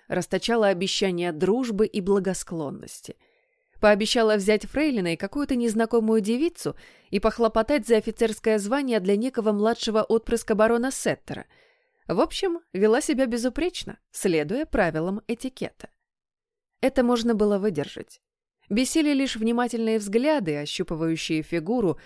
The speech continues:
словно она за ночь могла как-то измениться. И еще то, что к ней не подошел муж. Родан стоял в окружении каких-то мужчин и делал вид, что ему нет до нее никакого дела.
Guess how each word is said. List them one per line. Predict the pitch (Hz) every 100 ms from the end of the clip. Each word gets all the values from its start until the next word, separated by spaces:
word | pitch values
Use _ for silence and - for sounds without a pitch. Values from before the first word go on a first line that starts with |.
| - _ -
словно | 220 220 214 208
она | 202
за | 196 214 233
ночь | 202 202
могла | 185 202 226
как-то | 220 214 214
измениться. | 196 214 214 165 - - - - _ _ _ _
И | 165
еще | 185 - 185
то, | - 294 269 _ _ _ _ _ -
что | - 247
к | 247
ней | 277
не | 240
подошел | 233 220 214 233 226
муж. | 208 - - - _ _ _ _ _ _ _ _
Родан | 185 214 208 196
стоял | - 208 202 196
в | 175
окружении | 180 185 202 190 180
каких-то | 165 185 190 - 185
мужчин | 175 180 - 262 254 170 - - _ _
и | - 175
делал | 208 226 208
вид, | 220 277
что | - 214
ему | 208 202
нет | 220 254
до | 220
нее | 208 220
никакого | 240 214 214 233 226 226
дела. | 196 175 - -